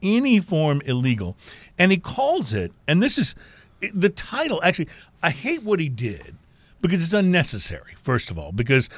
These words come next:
we're already dealing with legislation that would accomplish these things and working to try to get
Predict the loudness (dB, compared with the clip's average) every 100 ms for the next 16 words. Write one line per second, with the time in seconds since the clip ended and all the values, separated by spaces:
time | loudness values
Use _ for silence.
0 | -20 -6 -4 2 4 6 6 4 4 2
1 | 2 2 2 2 0 0 0 0 0 -2
2 | -2 -4 -16 -20 -20 _ _ -20 _ 0
3 | 0 0 0 2 2 0 -2 -2 -2 -2
4 | 0 0 0 0 2 0 2 0 0 0
5 | 0 0 0 -2